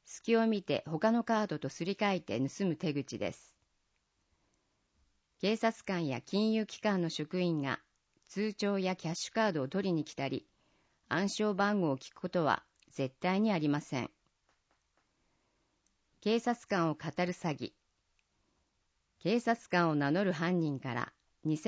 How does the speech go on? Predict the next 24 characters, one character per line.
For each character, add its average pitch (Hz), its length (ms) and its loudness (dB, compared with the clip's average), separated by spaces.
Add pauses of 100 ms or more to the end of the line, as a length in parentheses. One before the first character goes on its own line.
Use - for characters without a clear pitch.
の 220 120 2
警 202 200 0
察 - 260 -4
手 220 160 -2
帳 170 240 0
や 135 240 -2 (480)
逮 202 200 2
捕 208 160 -2
状 196 180 0
を 202 60 2
示 185 280 -2
さ 208 80 0
れ 190 120 0
た 135 180 -2
上 135 160 -2
で、 123 200 -6 (1080)
事 240 140 0
件 220 220 4
の 160 100 2
捜 196 240 -2
査 196 160 -2
線 185 260 0
上 170 220 0
に 160 240 0